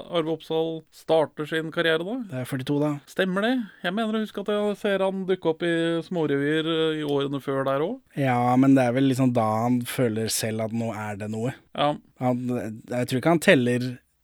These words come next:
Speaker 2: starten fra han var sjokoladegutt, som de tar opp her. Her får vi også, det er en slags biografi av Arve Oppsals, eh, arbeidsliv. Noe av det. <laughs> Noe av det.
Speaker 1: Nevner ikke annonseringen i Fritt Folk i noen nevneverdig grad,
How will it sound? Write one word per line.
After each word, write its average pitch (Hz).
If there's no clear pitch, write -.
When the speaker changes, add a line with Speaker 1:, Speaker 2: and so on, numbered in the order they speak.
Speaker 2:
starten 123
fra 123
han 123
var 117
sjokoladegutt, 117
som 165
de 190
tar 120
opp 98
her. 160
Her 175
får 143
vi 185
også, 156
det 165
er 156
en 147
slags 147
biografi 127
av 113
Arve 135
Oppsals, 147
eh, 156
arbeidsliv. 214
Noe 120
av 101
det. 113
<laughs> 190
Noe 156
av 117
det. 135
Speaker 1:
Nevner 156
ikke 175
annonseringen 147
i 147
Fritt 139
Folk -
i 190
noen 190
nevneverdig 180
grad, 196